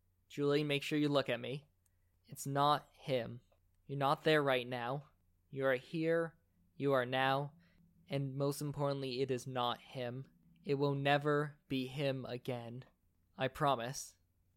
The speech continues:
And you see Julian's breathing start to slow from the shallow, raggedy breaths to these deeper, steady breaths.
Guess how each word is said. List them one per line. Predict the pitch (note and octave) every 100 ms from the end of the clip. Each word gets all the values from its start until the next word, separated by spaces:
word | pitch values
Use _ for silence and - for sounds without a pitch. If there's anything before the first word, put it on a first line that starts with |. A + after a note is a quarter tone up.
| E3
And | C3
you | C#3
see | - F3
Julian's | D3+ D3 D3 C#3+ C#3+ C3+ C3+ - -
breathing | C#3 C3+ C3 C3
start | B2+ C3 B2+
to | - B2+
slow | - - C3+ B2 A#2+ C3 C#3 _ _ _ _ _
from | - C#3+ C3+
the | B2+ B2+
shallow, | - - D3+ C#3 C#3+ C3+
raggedy | C3+ C3 C3 C3 B2+
breaths | C3+ C3 B2 -
to | - C3
these | C3 B2 - - _
deeper, | - C3+ C3 C#3 B2 B2 B2 _
steady | - - D#3 C#3 C3 B2+
breaths. | - C3 A#2+ - - -